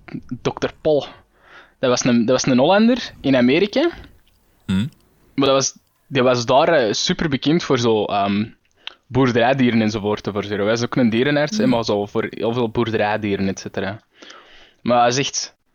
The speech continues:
Speaker 1: oh, hij is ook echt, oh, hij is ook echt een voze mens, kind, omdat hij is een Hollander. Die gaat dan in Amerika <laughs> wonen.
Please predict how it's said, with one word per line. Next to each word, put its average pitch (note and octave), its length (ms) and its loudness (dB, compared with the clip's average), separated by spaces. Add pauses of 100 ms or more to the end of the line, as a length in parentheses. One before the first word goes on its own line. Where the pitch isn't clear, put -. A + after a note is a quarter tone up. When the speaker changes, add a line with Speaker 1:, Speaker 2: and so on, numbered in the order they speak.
(160)
Speaker 1:
oh, - 160 -8
hij A2 80 -4
is G2+ 100 -6
ook G#2+ 120 -10
echt, - 280 -18
oh, A#2 100 0
hij A2 100 0
is A2+ 60 -4
ook B2 80 -6
echt - 160 -12
een A2+ 120 -4
voze A#2 320 0
mens, A2+ 340 2
kind, B2 160 -2 (160)
omdat B2+ 80 -2
hij A#2 100 2
is A2+ 140 -4
een A2+ 100 0
Hollander. D#3 560 -2 (160)
Die A2+ 140 -4
gaat G2 100 -4
dan A#2 120 0
in A2+ 120 0
Amerika G#2+ 500 -2
<laughs> C#3+ 160 -4
wonen. D#3+ 200 -2